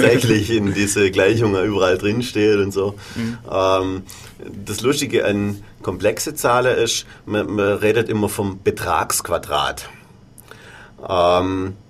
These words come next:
Speaker 1: eigentlich kennt man ja von reelle Zahlen, dass wenn man den Betrag nimmt und dann das Quadrat, das ist eigentlich völlig unnötig, weil,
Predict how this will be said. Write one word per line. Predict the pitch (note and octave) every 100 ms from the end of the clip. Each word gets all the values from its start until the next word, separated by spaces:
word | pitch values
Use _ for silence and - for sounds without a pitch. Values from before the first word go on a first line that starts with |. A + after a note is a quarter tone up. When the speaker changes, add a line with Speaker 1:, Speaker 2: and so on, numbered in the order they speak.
| - - - -
Speaker 1:
eigentlich | - G#2 D3 C3 B2 A#2+ -
kennt | A#2+ B2+
man | A#2+
ja | G2+ F#2+
von | G#2
reelle | F#2 F2+ D#2+ G#2 C3
Zahlen, | C3 A#2 C3+ C#3+ - - -
dass | - G#2 A2
wenn | G#2
man | G2
den | F#2+
Betrag | - - D#2+ D#2+ -
nimmt | D3 C#3 C#3+
und | G2+ F#2
dann | F2+
das | A#2+ -
Quadrat, | B2 G#2+ G#2+ C3+ - - - - -
das | G#2 -
ist | A2+ A2
eigentlich | G2 G#2+ A2+ G#2 A2 A2 -
völlig | G#2+ G#2+ -
unnötig, | B2+ D3 G#2+ G2+ G#2 B2 -
weil, | G2 G2 G#2 G#2+